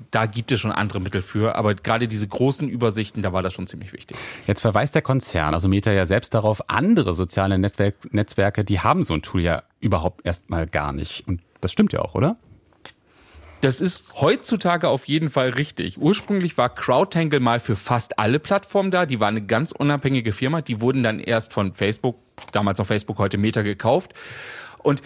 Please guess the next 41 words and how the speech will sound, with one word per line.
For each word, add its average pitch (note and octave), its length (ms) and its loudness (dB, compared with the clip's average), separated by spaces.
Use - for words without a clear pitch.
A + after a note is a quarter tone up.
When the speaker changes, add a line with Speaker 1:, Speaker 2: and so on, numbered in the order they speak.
Speaker 1:
das B2 200 0
war C#3 140 2
halt C#3+ 160 0
super D#3+ 260 0
gut D#3+ 320 0
als C#3 240 -2
Tool, F#3 280 0
weil C3+ 320 2
es G3+ 140 -6
gar D3+ 160 0
nicht F#3 160 -6
von D3+ 260 0
Meta D3+ 340 0
selber C3+ 460 2
kam, B2+ 460 -2
sondern D3 260 0
von D#3 140 0
Leuten D3 320 0
gemacht C#3+ 320 -2
wurde, D3 120 -2
die C#3 120 -4
eine D3 100 2
Übersicht E3+ 880 0
als C3+ 220 0
unabhängige E3 680 2
AnalystInnen C#3+ 680 0
haben D#3 280 0
wollten. F#2+ 480 -2
Twitter E3 400 0
hatte B2 240 0
auch G3+ 200 2
so G#3+ 120 -2
eine F#3 100 -2
Funktion, E3 460 -4
die G2+ 100 -4
wurde F#2 180 -4
auch C3+ 260 2
abgeschaltet. C3 720 -2
Die C3 80 2
Sache D#3 240 0
ist, - 240 -4